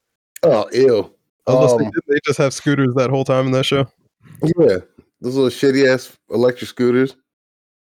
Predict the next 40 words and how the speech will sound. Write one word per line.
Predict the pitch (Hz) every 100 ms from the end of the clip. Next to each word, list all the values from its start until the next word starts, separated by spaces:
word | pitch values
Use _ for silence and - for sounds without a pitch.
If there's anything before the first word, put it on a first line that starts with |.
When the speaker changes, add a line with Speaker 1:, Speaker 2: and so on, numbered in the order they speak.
| - - 135 - _ _ _
Speaker 1:
How | 226 294
privileged | - 143 135 107 92
you | 104 117
have | -
to |
be | 85 98 87
to |
go | 95 120
to | 113
some | 101 123 120
fucking | 131 123 113 98 - _ _ _
school? | - -
It | -
wasn't | 254 285
even | 214 123
a |
school. | - 135 139
It |
was | 170
like | 190
a | 147
resort. | 117 95 113 104 - _ _ _
Speaker 2:
Well, | 135
it | 147
was | 135
a |
fuck, | - 196 139
yeah, | 170
it |
was | 127
a | 95
fucking, | - 156 135 104
uh, | 95 92 95 87 _
academy. | - - 127 151 98 113 104
<laughs> | - - - 156
Speaker 1:
You | 214
know, | 277 233 196
it | 202 185
was | 208 175
like, | 190